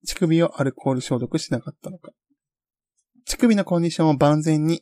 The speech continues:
整えて接客するために、これまで乳首を吸われるたびにアルコール消毒をしていなかったと考えられる。専門家によると、客は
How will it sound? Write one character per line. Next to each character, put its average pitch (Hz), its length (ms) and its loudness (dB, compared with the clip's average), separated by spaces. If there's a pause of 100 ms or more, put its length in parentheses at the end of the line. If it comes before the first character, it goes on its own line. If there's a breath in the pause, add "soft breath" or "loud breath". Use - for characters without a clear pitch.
整 151 320 2
え 139 60 0
て 175 100 0
接 143 160 -4
客 - 200 -4
す - 120 -2
る 127 80 0
た 127 100 -4
め 117 100 -6
に、 135 280 -4
こ - 120 -2
れ 156 80 2
ま 170 120 0
で 147 100 4
乳 - 180 -10
首 190 220 0
を 170 60 2
吸 160 160 -4
わ 143 100 2
れ 143 60 0
る 139 80 -2
た 139 100 -4
び 160 100 0
に 196 220 -8
ア - 140 -2
ル 135 100 2
コ - 140 0
ー 143 60 6
ル - 60 2
消 - 220 2
毒 - 280 -2
を - 100 -6
し - 80 -8
て - 120 0
い 139 60 0
な 147 60 -2
か - 160 -14
っ - 20 -20 (160)
た 254 60 -6
と - 100 -8
考 143 140 0
え 120 40 -8
ら 117 120 -2
れ 160 80 -8
る。 - 180 -16 (680 loud breath)
専 175 300 0
門 202 100 4
家 175 140 0
に 175 80 -2
よ 170 80 0
る 170 100 -4
と、 - 220 -2 (400 loud breath)
客 151 240 0
は 196 100 2